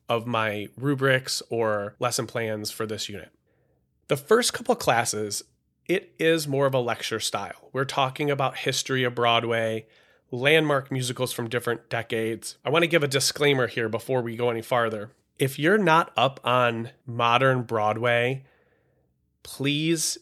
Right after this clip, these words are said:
as we should for everything that we show in our class, you need to preview things first. Yes, we talk about shows like Hamilton and its impact on the theater recently.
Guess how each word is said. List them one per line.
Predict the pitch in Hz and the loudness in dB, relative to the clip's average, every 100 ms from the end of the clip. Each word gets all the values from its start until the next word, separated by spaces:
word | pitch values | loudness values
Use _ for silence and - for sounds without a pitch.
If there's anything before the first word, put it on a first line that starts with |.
| _ - | _ 2
as | 123 127 | 2 4
we | 135 | -2
should | 135 - 139 131 | -2 2 2 0
for | - 123 - | -2 -2 2
everything | 120 123 139 135 135 | 0 2 -2 0 0
that | 135 135 | 0 -2
we | |
show | 135 - 117 117 | -2 0 0 0
in | |
our | 117 127 | 2 0
class, | 131 117 101 101 - - _ _ - | 2 0 0 -6 -8 -10 _ _ -12
you | 123 | -8
need | 120 117 | -6 -6
to | |
preview | 135 - 127 117 117 | -6 -6 -6 -6 -6
things | 120 117 110 | -6 -4 -6
first. | - 110 - - - - _ _ _ _ - | -2 -2 -2 -8 -8 -10 _ _ _ _ -4
Yes, | 123 131 - | 2 2 2
we | 139 | -6
talk | 131 - 127 127 | -6 0 0 0
about | 139 131 127 | 0 0 0
shows | - 123 117 | 0 0 2
like | 123 123 | 0 0
Hamilton | - 123 117 113 101 98 _ _ - | 0 0 0 -4 -8 -8 _ _ -8
and | 117 | -6
its | 117 - | -4 -4
impact | 120 117 - 117 - | -6 -4 -4 -6 -4
on | 113 | -4
the | 117 | -4
theater | - 127 117 113 | -6 -6 -2 -2
recently. | 104 110 - - 101 - | -4 -6 -8 -8 -14 -16